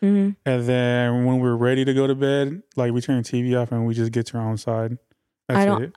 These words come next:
Speaker 1: and I have no problem with that.
Speaker 2: Yeah, I actually, like, in the middle of the night, like, I would, like, put, put, put my foot on her or some shit, but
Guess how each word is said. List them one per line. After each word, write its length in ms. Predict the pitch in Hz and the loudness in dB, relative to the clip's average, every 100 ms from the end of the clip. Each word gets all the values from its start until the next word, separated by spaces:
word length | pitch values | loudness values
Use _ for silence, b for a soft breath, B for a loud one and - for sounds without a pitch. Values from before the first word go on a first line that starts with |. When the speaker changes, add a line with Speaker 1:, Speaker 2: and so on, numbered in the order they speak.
| 202 | 2
Speaker 1:
and 100 | 196 | 4
I 100 | 196 | 4
have 120 | 196 | 4
no 300 | 190 180 175 | 4 4 2
problem 280 | 175 165 165 | -2 -2 -2
with 120 | 180 | -2
that. 240 | - - - _ | -4 -4 -8 _
Speaker 2:
Yeah, 320 | 127 117 113 117 b - | 0 2 0 -4 b -2
I 140 | 156 | 0
actually, 400 | 160 185 165 147 | 0 2 4 2
like, 420 | 139 190 139 123 - b - | 0 0 0 -2 -8 b 0
in 80 | 180 | 4
the 60 | |
middle 200 | 208 214 | 4 4
of 60 | 151 | 2
the 40 | |
night, 300 | 131 143 135 | 2 2 0
like, 240 | 127 123 131 | 0 0 0
I 220 | 131 123 | 0 0
would, 180 | 120 123 | -2 -2
like, 300 | 117 113 117 - - _ _ _ _ _ _ | 0 -2 -6 -14 -16 _ _ _ _ _ _
put, 280 | - 151 - | -4 -4 -2
put, 320 | - 139 123 - _ | 0 0 -2 -8 _
put 160 | - 156 | -4 -2
my 100 | 135 | -2
foot 240 | - 131 | 0 0
on 120 | 127 113 | 2 0
her 100 | 113 | -2
or 40 | |
some 180 | 110 117 | -2 -4
shit, 300 | 113 113 113 | -2 -2 0
but 300 | 113 110 127 | 0 0 -2